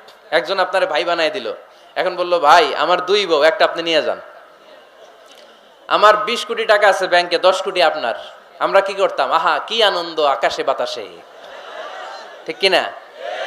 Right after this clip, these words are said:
আমরা তো মহা খুশি হয়ে যেতাম। আব্দুর রহমান ইবনে আউফ, what is the personality? কি পার্সোনালিটি, ব্যক্তিত্ব তারা বিলং করতো। উনি ব-, উনি বলেছেন,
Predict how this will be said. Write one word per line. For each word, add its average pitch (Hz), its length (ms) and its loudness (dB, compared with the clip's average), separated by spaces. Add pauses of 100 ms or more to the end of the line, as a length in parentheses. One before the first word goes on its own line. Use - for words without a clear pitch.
(560)
আমরা 220 200 0
তো 240 100 2
মহা 226 220 6
খুশি 247 280 0
হয়ে 233 200 10
যেতাম। 160 320 2
আব্দুর 180 260 0
রহমান 185 260 2
ইবনে 170 180 0
আউফ, 147 640 2
what 185 160 2
is 240 140 -6
the 220 160 2
personality? 233 760 2 (800)
কি 269 160 -6
পার্সোনালিটি, 262 720 4
ব্যক্তিত্ব 196 480 -4
তারা 180 200 2
বিলং 170 280 0
করতো। 151 280 -4
উনি 196 160 -4
ব-, 208 240 0
উনি 214 140 0
বলেছেন, 208 440 2